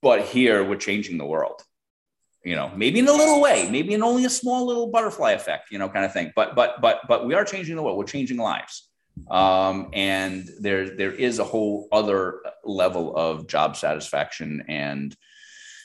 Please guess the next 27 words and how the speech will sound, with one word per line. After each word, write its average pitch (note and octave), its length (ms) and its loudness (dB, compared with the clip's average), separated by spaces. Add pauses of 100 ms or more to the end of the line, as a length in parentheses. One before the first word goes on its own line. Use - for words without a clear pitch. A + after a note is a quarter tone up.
(200)
uh, F#2 240 0
we're C#3 200 4
on C3+ 160 6
a, G#2 260 2
we're C3+ 160 2
on A#2 160 4
a F2+ 60 0
mission, E2+ 500 -6
and G2 260 2
I'm G#2 180 2
using G2 340 -4
that F2 320 -4
phrase D#2+ 480 -4
more E2 240 -2
and D#2+ 80 -4
more. D#2 280 -2
We G#2 280 -2
really G2 280 0
are. B1+ 240 -2
We're A2 200 -2
on G2 140 -2
a E2 40 -4
mission. C#2+ 380 -8
We're C#2+ 80 -10
changing G#2+ 480 -2
and E2 80 -4
improving G2 420 -6